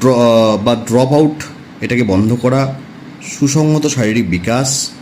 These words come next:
প্রত্যেক শিশুকে কমপক্ষে দৈনিক চারশো কিলো-, ক্যালোরি শক্তি উৎপাদন সক্ষম হতে পারে এরকম খাবার প্রদান করা। এছাড়াও কিন্তু আরও অন্যান্য এই যে পিডিএফটা এখানে অন্যান্য অনেকগুলো নোট সেটা দেখাচ্ছি। তো যদি মনে হয় যে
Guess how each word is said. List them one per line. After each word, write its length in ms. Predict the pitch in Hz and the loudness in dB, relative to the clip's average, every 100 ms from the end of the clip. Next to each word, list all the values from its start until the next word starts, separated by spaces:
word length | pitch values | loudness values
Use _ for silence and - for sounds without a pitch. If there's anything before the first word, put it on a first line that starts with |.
| - - - | -20 -8 -2
প্রত্যেক 300 | 143 143 165 | -2 -2 -4
শিশুকে 260 | 139 147 | 0 2
কমপক্ষে 500 | 143 131 120 127 - | 4 2 2 -2 -2
দৈনিক 380 | 113 107 113 123 | -2 0 0 0
চারশো 380 | 120 101 - 139 | -2 -4 -2 -2
কিলো-, 280 | 127 104 95 101 | -2 -4 -2 -4
ক্যালোরি 360 | 104 101 110 170 | -2 0 0 0
শক্তি 360 | - 95 - | -2 -6 -4
উৎপাদন 420 | 120 - 113 123 156 - - - - 104 | -4 0 0 2 0 -4 -16 -18 -8 -4
সক্ষম 520 | - 98 - - 143 | -2 -4 -4 0 2
হতে 220 | 123 143 | 2 0
পারে 220 | 135 143 | 0 0
এরকম 440 | 143 104 110 107 104 - - | 0 0 0 -2 -2 -8 -8
খাবার 200 | 98 101 | -4 -4
প্রদান 220 | 95 80 82 | -4 -6 -6
করা। 180 | 78 78 - - - - - | -6 -10 -14 -18 -20 -12 -4
এছাড়াও 340 | 151 170 202 | -2 2 2
কিন্তু 320 | 202 101 90 | 2 0 0
আরও 140 | 98 107 | 0 2
অন্যান্য 300 | 104 113 127 | 2 4 2
এই 300 | - 120 139 | 2 2 4
যে 100 | 139 | 2
পিডিএফটা 380 | 120 104 92 117 | 0 -2 0 -2
এখানে 280 | 104 120 | 0 0
অন্যান্য 340 | 127 101 104 113 | 2 2 2 0
অনেকগুলো 440 | 87 110 117 120 | 0 -2 0 0
নোট 340 | 113 98 101 92 | 2 0 -2 -6
সেটা 200 | 92 92 | -8 -4
দেখাচ্ছি। 480 | 90 - - - 113 - - - - - | -4 -4 -6 -6 -10 -12 -20 -20 -20 -10
তো 80 | 95 | -6
যদি 260 | 95 107 139 | -2 0 4
মনে 300 | 127 101 139 | 4 4 2
হয় 380 | 135 127 110 123 - 87 | 2 2 0 -4 -6 -4
যে 260 | 104 101 | 0 0